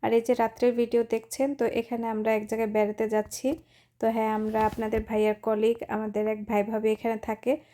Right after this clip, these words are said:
ওনাদের বাসায় রাত্রেবেলা গিয়েছিলাম। ভাই ভাবিরা ডে-, আমাদের ডেকেছিল। তো ওনাদের বাসাটা কিন্তু মাশাআল্লাহ অনেক সুন্দর। আর এই যে দেখতে পাচ্ছেন, আমি একটু ঘুরিয়ে ঘুরিয়ে দেখাচ্ছি।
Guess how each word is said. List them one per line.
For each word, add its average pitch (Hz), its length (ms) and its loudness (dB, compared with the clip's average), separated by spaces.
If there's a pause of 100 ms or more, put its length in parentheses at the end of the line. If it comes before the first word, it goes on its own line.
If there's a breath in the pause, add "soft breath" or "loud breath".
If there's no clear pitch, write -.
(200 loud breath)
ওনাদের 226 360 0
বাসায় 226 360 -2
রাত্রেবেলা 214 480 2
গিয়েছিলাম। 214 680 -2
ভাই 220 200 -2
ভাবিরা 208 400 0
ডে-, 208 300 0
আমাদের 214 400 -2
ডেকেছিল। 208 520 0 (600 soft breath)
তো - 80 -6
ওনাদের 240 280 2
বাসাটা 233 380 0
কিন্তু 233 240 -4
মাশাআল্লাহ 220 500 -2
অনেক 233 260 0
সুন্দর। 233 420 0 (440 soft breath)
আর 208 220 2
এই 214 120 4
যে 214 120 0
দেখতে 208 340 -2
পাচ্ছেন, 214 420 -2
আমি 214 200 -2
একটু 220 240 -4
ঘুরিয়ে 226 300 2
ঘুরিয়ে 220 240 2
দেখাচ্ছি। 214 520 -2